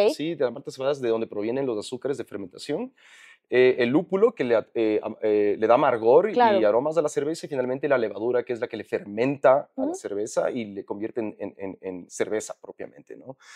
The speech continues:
Speaker 1: Eh, y con esos cuatro ingredientes tú puedes hacer maravillas. Y los estilos clásicos pro-, utilizan por lo general esos cuatro ingredientes y provienen de, eh, tradiciones, eh,
Speaker 2: Ok.
Speaker 1: europeas, por lo
Speaker 2: Ujú.
Speaker 1: general. Eh, de Alemania,
Speaker 2: Claro.
Speaker 1: de Inglaterra y de Bélgica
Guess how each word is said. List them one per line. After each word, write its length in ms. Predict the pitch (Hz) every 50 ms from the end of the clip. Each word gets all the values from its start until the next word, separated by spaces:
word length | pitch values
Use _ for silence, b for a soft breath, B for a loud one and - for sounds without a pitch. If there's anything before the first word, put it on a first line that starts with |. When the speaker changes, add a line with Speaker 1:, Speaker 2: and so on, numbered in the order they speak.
| B B B B B B _
Speaker 1:
Eh, 260 | 123 123 123 127 123 -
y 200 | 147 139 135 131
con 160 | - 156 156
esos 300 | 175 185 - 226 202 -
cuatro 280 | - - 180 175 - 190
ingredientes 680 | 185 143 147 135 135 143 151 147 - 156 160 156 - -
tú 80 | 151 -
puedes 200 | 156 151 131 -
hacer 220 | - 143 139 - - -
maravillas. 840 | 127 120 117 117 110 107 98 107 110 107 98 101 - 98 - - -
Y 160 | 156 170 190
los 160 | 190 214 170
estilos 380 | 156 - - 190 170 170 165 -
clásicos 760 | - 170 151 151 170 156 - - 147 - 127 123 147 - -
pro-, 240 | - 135 123 107 - 131 127
utilizan 460 | 143 147 135 131 123 127 - 160 151
por 100 | 127 123
lo 60 | 110 101
general 220 | 110 110 127 131
esos 140 | 127 - -
cuatro 220 | - 131 - 147
ingredientes 400 | 135 120 127 117 113 113 - 131
y 40 | 127
provienen 540 | - - 120 107 117 120 123 127 135 139 113
de, 240 | 110 113 120 147 - b b b b b b b b b -
eh, 100 | 113 113
tradiciones, 920 | - 143 127 123 120 - - - 160 156 160 160 156 170 196 196 - - - -
eh, 200 | 117 113 110 -
Speaker 2:
Ok. 60 | 120
Speaker 1:
europeas, 760 | 120 123 113 107 107 - 151 139 117 - - - - - 254 247 214
por 100 | 120 107
lo 80 | 107 240
Speaker 2:
Ujú. 80 | 254 -
Speaker 1:
general. 380 | 98 98 90 - - - - - _ _ _ _ _ _ -
Eh, 100 | 107 104
de 220 | 95 110 107 104 -
Alemania, 600 | - 107 104 98 104 117 131 135 127 - - 156
Speaker 2:
Claro. 180 | 151 180 185 160
Speaker 1:
de 80 | 131 117
Inglaterra 720 | 110 107 95 92 - _ - 127 139 - 170 180 190 190 -
y 120 | 127 120
de 100 | 110 110
Bélgica 560 | 107 135 151 139 165 160 - 185 190 208 -